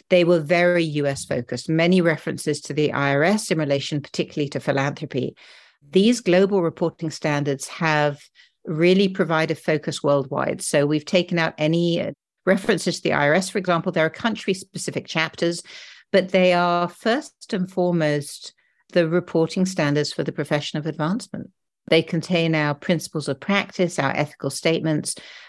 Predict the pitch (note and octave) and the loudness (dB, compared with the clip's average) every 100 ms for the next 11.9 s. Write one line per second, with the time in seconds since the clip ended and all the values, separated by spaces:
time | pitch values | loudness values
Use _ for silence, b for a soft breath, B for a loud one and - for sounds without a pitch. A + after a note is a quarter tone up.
0 | B F3 E3+ F3 - G3+ G3 F#3 - _ | B 0 2 2 2 4 4 2 -2 _
1 | - A3+ A3+ - F3+ E3 - _ _ - | -4 0 0 2 2 0 -4 _ _ -2
2 | F3+ F3 F3+ F3 E3 D#3+ D#3+ F3+ C4+ C4 | 0 0 0 0 0 -2 -6 -6 -2 -2
3 | G#3+ F3 E3 D#3 D3+ D3+ D3+ D3+ D3 b | 0 0 0 2 2 2 2 0 -2 b
4 | b b b - D#3+ D3+ D3+ - - G3+ | b b b 0 2 2 -2 -8 -2 0
5 | A#3 G3 D3+ D3+ D#3 D#3 D3+ - D3+ F#3 | 2 4 2 0 -2 -4 -6 -2 0 2
6 | G3 F3 D3+ D3 - D3+ D3 D3+ - E3 | 2 0 0 -2 -4 -2 0 0 0 -2
7 | D#3 - D#3 D3+ D3+ D3+ - F3+ D#3+ D#3+ | -2 -2 -2 -2 -2 -4 -2 2 2 2
8 | D#3 E3 E3 D#3+ D#3 E3+ - G#3 C#4 - | 2 2 2 0 -2 -4 0 0 -2 -8
9 | - B B - E3 E3 E3 E3 D#3+ D#3+ | -14 B B -2 2 4 4 2 0 0
10 | D#3+ D#3 D#3+ D#3 - D3+ D#3 D3+ D#3 D3 | -2 -4 -4 -4 -4 -2 0 0 -2 -2
11 | - F#3+ F#3 b b b F3+ F3+ E3 | 0 0 -2 b b b 0 2 0